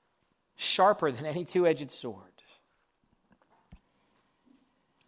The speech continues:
The point of the verse is that God's word penetrates to the deepest parts of our being and lays everything bare.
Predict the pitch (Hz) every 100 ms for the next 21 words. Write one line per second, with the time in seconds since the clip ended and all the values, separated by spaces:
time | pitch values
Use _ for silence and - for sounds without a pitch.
0 | _ _ _ _ _ _ _ _ _ _
1 | _ - - - 196 147 165 175 160 139
2 | 131 156 165 139 147 123 - 185 208 -
3 | 143 120 - - 113 113 147 175 185 185
4 | - - - 156 143 - 131 107 101 98
5 | 139 160 156 139 101 98 104 95 135 139
6 | 143 - 120 90 80 -